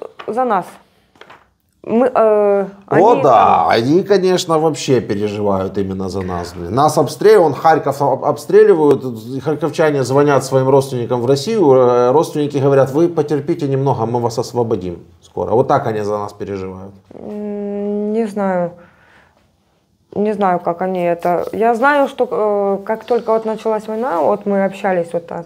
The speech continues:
Speaker 1: с Андреем, э, дядя мой.
Speaker 2: А Витя Викторович кто?
Speaker 1: Э, друг.
Speaker 2: Мгм. А Дмитрий наш кто?
Speaker 1: Друг.
Speaker 2: Это всё ваши друзья с, э, соцсетей?
Speaker 1: Да.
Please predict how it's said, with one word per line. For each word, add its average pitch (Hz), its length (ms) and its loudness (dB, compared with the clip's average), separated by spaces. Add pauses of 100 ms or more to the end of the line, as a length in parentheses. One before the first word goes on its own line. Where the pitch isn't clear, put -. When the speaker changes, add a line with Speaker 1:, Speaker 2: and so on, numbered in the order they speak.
(100)
Speaker 1:
с - 40 -10
Андреем, 254 640 0 (460)
э, 202 160 -4
дядя 185 300 0
мой. 180 240 -4 (760)
Speaker 2:
А 175 140 4
Витя 170 240 4
Викторович 143 540 2
кто? 117 180 -8 (640)
Speaker 1:
Э, 190 800 0 (840)
друг. 220 420 0 (840)
Speaker 2:
Мгм. 95 280 -12
А 147 120 2
Дмитрий 160 360 2
наш 135 220 0
кто? 127 280 -8 (500)
Speaker 1:
Друг. 190 560 -4 (840)
Speaker 2:
Это 131 180 0
всё 233 180 4
ваши 202 240 4
друзья 170 400 4
с, - 240 -6
э, 151 260 -2
соцсетей? - 640 -10 (280)
Speaker 1:
Да. 165 340 -2